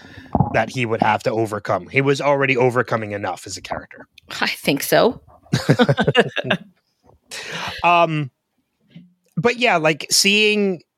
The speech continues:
Speaker 1: like, he, <laughs> like, Rebecca, n-, finding out that this is something that Rebecca used to do on the regular every year, but she didn't do it last year because she was wallowing in self-pity from the divorce from Rupert.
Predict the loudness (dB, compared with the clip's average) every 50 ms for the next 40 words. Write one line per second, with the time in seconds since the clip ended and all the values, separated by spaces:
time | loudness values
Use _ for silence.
0 | _ _ _ 0 0 0 0 0 -4 -16 _ _ -8 -6 -4 -4 -4 -6 -12 -18
1 | -18 -18 -20 -20 -20 -20 _ _ _ 0 0 0 -2 -4 -16 -20 -20 -20 -20 -20
2 | -20 -20 -20 -20 -20 -20 -20 _ _ _ _ _ _ -4 0 0 0 2 2 0
3 | 2 2 2 2 4 2 2 0 -4 -8 _ _ _ _ _ _ _ _ _ _
4 | _ _ _ _ -8 -8 -8 -4 0 0 2 2 2 2 2 2 2 2 2 0
5 | -2 0 0 -2 -2 -2 -4 -2 0 0 0 0 -2 -4 -2 0 0 0 0 -2
6 | -2 0 0 0 0 -2 -4 -4 -4 -4 -2 -2 -2 -2 -2 0 0 0 0 0
7 | -2 -4 -8 _ _ _ _ _ 0 2 2 2 0 -2 -2 0 0 0 0 0
8 | -2 -2 0 0 -2 0 0 -2 -2 -2 -2 -4 -2 -2 -2 -2 -2 -2 -2 -4
9 | -4 -4 -4 -2 -2 -4 -4 -4 -6 -6 -4 -4 -4 -2 0 0 0 0 0 -2
10 | -4 -4 -4 -4 -6 -6 -6 -4 -4 -4 -4 -4 -6 -6 -8 -12 _ -8 -4 -2
11 | 0 2 2 2 2 2 0 -2 -2 -2 -4 -4 -2 0 0 -2 -2 -4 -6 -6
12 | -6 -4 -6 -6 -6 -6 -6 -6 -8 -10 -10 -10 -10 -8 -8 -8 -8 -8 -8 -8
13 | -10 -8 -8 -8 -8 -8 -8 -10 -10 -12